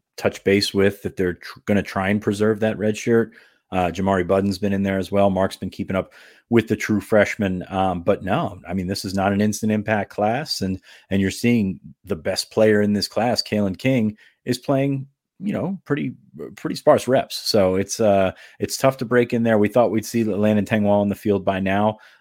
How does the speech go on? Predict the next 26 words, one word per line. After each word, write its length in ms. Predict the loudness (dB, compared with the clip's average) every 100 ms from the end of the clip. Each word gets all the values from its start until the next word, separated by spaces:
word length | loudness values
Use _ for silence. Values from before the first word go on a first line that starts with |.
| -6
Um, 340 | -4 -2 -4
obviously, 300 | -6 -6 -4
that's 140 | -4 -4
a 40 |
big 180 | -4 -4
jump 220 | -2 -4
to 80 | -4
make 240 | -2 -4
from, 260 | -4 -6 -6
from 140 | -6 -4
high 160 | -4
school 240 | -4 -6 -4
to, 260 | -2 -4
to 100 | -6
playing 220 | -6 -4 -2
on 40 |
the 80 | -2
offensive 400 | -4 -6 -12 -10
line, 280 | -8 -4 -2
but, 160 | -4 -2
uh, 140 | -4 -4
that, 180 | -6 -8 -10
that 120 | -4
hasn't 300 | -4 -4 -4
happened 320 | -6 -6 -6
now. 260 | -4 -4